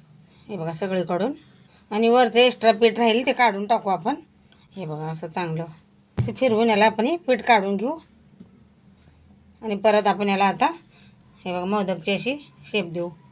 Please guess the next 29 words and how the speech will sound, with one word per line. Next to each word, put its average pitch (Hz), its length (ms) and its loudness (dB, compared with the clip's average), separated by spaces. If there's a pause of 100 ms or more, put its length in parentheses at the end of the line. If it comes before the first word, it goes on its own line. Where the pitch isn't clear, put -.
(120)
बघा 170 180 -16 (1000)
मस्त 214 240 -6
आपला 208 160 0
मोदक 202 280 -2
बनवून 196 320 -2
तयार 196 200 2
झालाय. 214 300 -2 (500)
आता 208 160 -6
मी 214 100 -2
सगळ्या 214 280 2
असेच 202 240 -4
बनवून 202 260 2
घेणार 190 300 -2
आहे. 254 100 -4 (340)
हे 233 80 -2
बघा 220 140 2
दुसरा 254 280 -2
पण 240 160 -4
आता 247 140 -6
बनवून 233 300 -6
दाखवते 214 360 -6
मी. 208 200 -8 (560)
हे 196 60 -10
बघा 185 180 -14 (580)
अशा 196 140 -8
कळ्या 214 260 2
पाडून 214 300 0
घ्यायच्या 226 460 -4 (560)
मस्त, 214 320 -10